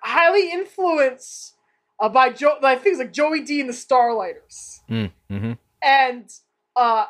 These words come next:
Speaker 1: Buddy Holly and the Big Bopper and all of these,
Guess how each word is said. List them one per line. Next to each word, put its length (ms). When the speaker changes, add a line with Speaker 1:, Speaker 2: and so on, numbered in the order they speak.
Speaker 1:
Buddy 220
Holly 840
and 500
the 80
Big 220
Bopper 640
and 400
all 360
of 140
these, 520